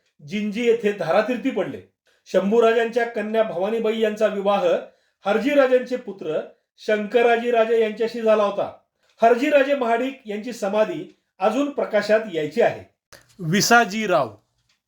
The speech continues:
शिवरायांच्या पत्नी सोयराबाई यांना दीपाबाई नावाच्या कन्या होत्या. या दीपाबाईंचा विवाह विसाजीराव या नावाच्या सरदारांशी झाला होता. पण या विसाजीरावांचे आडनाव, गाव,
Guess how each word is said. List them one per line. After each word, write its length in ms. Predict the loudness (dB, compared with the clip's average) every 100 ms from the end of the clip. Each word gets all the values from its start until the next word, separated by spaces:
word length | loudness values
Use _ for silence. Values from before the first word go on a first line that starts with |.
| 0
शिवरायांच्या 640 | 6 8 8 4 2 0
पत्नी 420 | 0 -4 -4 -8
सोयराबाई 600 | -6 -4 -4 -2 -2 -2
यांना 420 | -2 -4 -4 -6 -10 _ _ _
दीपाबाई 640 | -12 0 4 6 4 2
नावाच्या 400 | 0 -2 -4 -6
कन्या 360 | -6 -8 -4
होत्या. 240 | -4 -6 -10 _ _ _ _ 2
या 220 | 6 6
दीपाबाईंचा 640 | 2 -2 0 0 -2 -4
विवाह 420 | -2 -2 -2 -4 -8 -10 _ _ _
विसाजीराव 880 | -8 -2 2 2 2 0 2 2 0 0
या 120 | -2
नावाच्या 440 | 0 0 0 -4
सरदारांशी 600 | -4 -6 -2 -2 -2 -6
झाला 220 | -2 2
होता. 280 | 4 2 -4 -14 _ _ _ 2
पण 120 | 4 6
या 120 | 4
विसाजीरावांचे 920 | 4 -2 0 0 0 -2 -4 -8 -8 -12 _ _
आडनाव, 600 | -4 -2 0 2 2 -2 -10 _ _ -2
गाव, 420 | 2 4 2 0